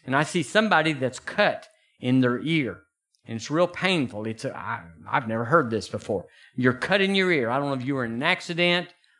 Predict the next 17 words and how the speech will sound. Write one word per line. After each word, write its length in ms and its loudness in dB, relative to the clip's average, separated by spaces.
or 180 0
an 120 0
infection 560 0
came, 300 2
but 200 -4
you 140 -2
have, 300 0
you, 240 -2
your 360 2
ear 300 4
is 120 2
not 260 2
whole. 420 0
And 140 -2
I 100 4
speak 460 -2
a 280 -4